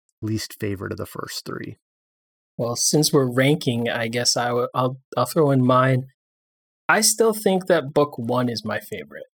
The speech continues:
Speaker 1: Very
Speaker 2: And I,
Speaker 1: good.
Speaker 2: I know I go against a lot of the grain out there, but it's the book that made me fall in love with this character of Roland and the,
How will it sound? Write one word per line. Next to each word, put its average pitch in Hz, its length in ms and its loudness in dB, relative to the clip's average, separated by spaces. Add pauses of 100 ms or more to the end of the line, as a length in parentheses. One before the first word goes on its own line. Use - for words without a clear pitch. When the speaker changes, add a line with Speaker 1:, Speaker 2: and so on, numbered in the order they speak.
(580)
Speaker 1:
Very 107 340 0
Speaker 2:
And 101 80 0
I, 110 120 2
Speaker 1:
good. 147 160 0 (340)
Speaker 2:
I 131 100 2
know 143 220 6
I 139 100 4
go 131 240 4
against 127 500 0 (160)
a 123 80 2
lot 135 680 2 (200)
of 127 380 2
the 123 100 -2
grain 127 460 4
out 113 260 -2
there, 120 280 -2
but 120 280 0 (800)
it's - 640 -2 (100)
the 127 120 2
book 147 300 0
that 135 240 2 (520)
made 127 160 2
me 135 280 4 (180)
fall 135 180 4
in 139 60 4
love 135 180 2
with 131 200 0
this - 140 -4
character 156 440 2
of 131 100 0
Roland 165 380 4
and 120 200 2
the, 113 220 -4